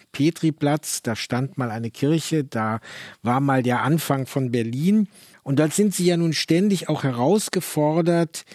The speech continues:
im Dialog immer wieder zu fragen, was ist mein eigenes Glaubensverständnis, was verstehe ich unter Spiritualität und was bekomme ich von den anderen, nicht nur als Information, sondern auch als Impuls.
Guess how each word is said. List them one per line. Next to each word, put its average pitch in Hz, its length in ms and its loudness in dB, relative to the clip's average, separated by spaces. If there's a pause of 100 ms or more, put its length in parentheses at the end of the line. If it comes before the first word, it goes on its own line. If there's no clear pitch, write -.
(120)
im 143 160 0
Dialog 156 560 4
immer 170 320 2
wieder 156 260 2
zu - 160 -6
fragen, 151 720 0 (520)
was 143 260 0
ist - 600 -2 (360)
mein 120 160 -4
eigenes 170 340 2
Glaubensverständnis, 143 1300 -2
was 120 340 -4
verstehe 135 480 0
ich 160 220 0
unter 160 180 2
Spiritualität 135 1080 0 (540)
und 120 260 -2
was - 460 0
bekomme 147 500 0
ich 143 400 -2 (300)
von 147 160 2
den 131 160 2
anderen, 185 500 2
nicht 165 220 2
nur 156 140 2
als - 160 -2
Information, 139 1000 2
sondern 160 300 2
auch 139 180 -4
als 143 200 -4
Impuls. 131 840 0